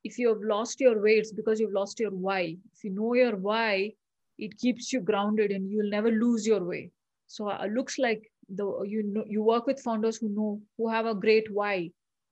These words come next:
And, uh, I also like this statement you made about the bright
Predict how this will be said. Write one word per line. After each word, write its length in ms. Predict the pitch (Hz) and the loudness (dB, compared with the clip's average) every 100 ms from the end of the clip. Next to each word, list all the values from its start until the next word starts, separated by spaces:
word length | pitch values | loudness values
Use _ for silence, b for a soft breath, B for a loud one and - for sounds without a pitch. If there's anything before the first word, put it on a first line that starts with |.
| _ | _
And, 280 | 240 254 254 | 0 2 4
uh, 220 | 247 240 220 - - | 4 4 -2 -8 0
I 120 | 262 | 4
also 300 | 277 294 339 427 | 6 4 2 0
like 200 | 294 285 285 | 4 2 0
this 500 | 320 302 - - - - | -4 -4 -8 -12 -18 -4
statement 440 | - 254 262 277 | 4 4 4 -2
you 80 | 269 | 0
made 300 | 233 254 254 | 2 2 2
about 340 | 226 226 233 220 _ _ _ _ _ - | 2 2 0 -4 _ _ _ _ _ -6
the 80 | 202 | -6
bright 520 | 170 214 220 262 | -2 2 4 2